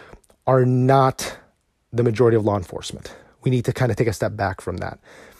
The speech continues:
And we need to recognize that most law enforcement officers are there for the right reasons. It's just these scumbags that ruin it, and it tarnishes their, their image. And if I could say something, I'm not a police officer, okay, but <laughs> from gathering from my friends who are in law enforcement,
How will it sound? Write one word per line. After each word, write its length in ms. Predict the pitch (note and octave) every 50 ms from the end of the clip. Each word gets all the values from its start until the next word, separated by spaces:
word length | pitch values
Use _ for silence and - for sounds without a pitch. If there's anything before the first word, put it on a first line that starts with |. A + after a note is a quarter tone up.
| - -
And 80 | -
we 60 | D3 C#3+
need 120 | C3+ B2+
to 80 | C3+ A#2+
recognize 680 | C3 C3 A#2+ - B2+ B2+ A#2+ A2 G#2+ G#2+ G#2 F#2+ G#2
that 280 | A2+ G#2+ G#2+ G#2 _ _ - - _ _ _ _ _ _ _ -
most 380 | C#3+ C3 C3 C3 C#3+ C3+ - -
law 120 | B2+ B2
enforcement 360 | A#2+ - C3+ A#2+ - - A2+
officers 500 | A2 G#2+ G#2+ - B2+ - D3 C#3+ C#3+ C#3+ - -
are 200 | A#2+ A#2 A#2 A2
there 300 | A2 A#2 A#2 A2+ A#2 A2
for 160 | - - A2+
the 100 | G#2+ G#2+
right 200 | G#2+ G#2+ G#2 -
reasons. 440 | G2+ G#2 G#2+ F#2+ - E2 E2+ - -
It's 220 | - C3+ - -
just 300 | B2 A2+ B2 C3+ A#2 -
these 260 | - C3 B2+ A2 - -
scumbags 800 | - A#2+ A#2 A#2+ A2+ A2+ G#2 G2+ F2+ G2 G2+ - - - - -
that 140 | - A#2+ B2
ruin 320 | A#2+ C3 C#3+ C#3+ B2+ A2
it, 220 | G2+ - - - - _ _ _ _ _ _ _ _ _ -
and 140 | C3 A#2+
it 180 | A#2 A#2 A2+ G#2+
tarnishes 460 | - - C3+ C#3 C3+ - C3 A#2 G#2
their, 240 | B2+ B2 B2 A2+ - _ - - - - - - - - _ -
their 300 | A#2 B2 A#2+ A2+ A#2 - -
image. 360 | C#3+ C3 A2+ G2 - - - - _ _ -
And 340 | D3 C3+ C3 C3 C3+ A2 -
if 220 | - D3 A#2+ - -
I 160 | - C3 D#3
could 200 | D3+ - D3 A#2
say 180 | - - D#3 C#3+
something, 240 | - D3 C3+ C3+ C3
I'm 100 | C3+ D#3
not 120 | D#3+ D3
a 20 | C3+
police 260 | - C#3+ D3 C3+ -
officer, 420 | D3+ C#3 - - - D3+ D3 C#3+ C3 - - - - - -
okay, 280 | A#2+ G#2+ - C#3 C#3
but 140 | C3 C3 A2+
<laughs> 60 | -
from 200 | - - F3 D3 C3+
gathering 260 | C#3 C#3 D3 D3 -
from 120 | - C#3+
my 80 | C3+ B2
friends 220 | - D3 C3+ B2+
who 100 | - C#3 -
are 140 | A#2+ B2+
in 80 | C3+ C3
law 140 | C3+ C3 C#3
enforcement, 500 | C#3 C3 - D3 C#3+ B2+ D3 D3+ D3